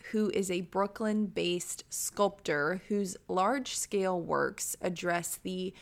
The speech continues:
social histories and experiences of Black women, will represent the United States at the next Venice Biennial in April twenty twenty-two. Lee is the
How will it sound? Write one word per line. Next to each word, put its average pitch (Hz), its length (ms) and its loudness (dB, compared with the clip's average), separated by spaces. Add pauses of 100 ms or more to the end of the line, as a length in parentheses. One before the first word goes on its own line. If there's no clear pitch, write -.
(320)
social 233 540 -2
histories 190 920 -2
and 180 160 -2
experiences 175 1200 -2 (140)
of 175 220 4 (120)
Black 190 640 2
women, 190 640 0 (480)
will 208 180 6
represent 220 720 2
the 196 80 0
United 180 600 2
States - 540 -2
at 170 220 -4
the 170 80 -4
next 175 520 0 (140)
Venice 196 720 0
Biennial 247 920 2 (160)
in 180 180 0 (160)
April 233 420 0
twenty 214 520 -2
twenty-two. 196 1200 -2 (500)
Lee 220 380 0
is 196 200 0
the 190 260 -4